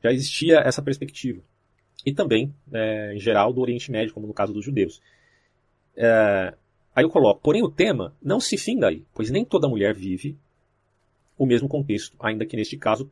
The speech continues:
todos tenham sido estupradas. Se você pega um grupo de mulheres, todas elas foram estupradas, e a lei brasileira permite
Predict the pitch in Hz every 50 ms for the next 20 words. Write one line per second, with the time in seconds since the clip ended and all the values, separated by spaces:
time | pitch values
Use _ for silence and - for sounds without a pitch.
0 | _ - 143 160 165 - 110 - - 120 113 107 - - 110 110 - - 147 -
1 | 127 120 98 87 - - - _ _ _ _ _ - - 165 170 - - 190 165
2 | 170 160 127 165 - - 139 139 147 147 127 113 101 95 - - - 180 175 160
3 | 135 143 139 - - 131 123 123 117 - - - - 98 90 90 104 131 151 147
4 | - _ - _ _ - - 127 120 113 131 180 180 - _ _ _ - - 120
5 | 117 113 123 131 135 131 139 170 170 156 131 120 156 175 - - - 95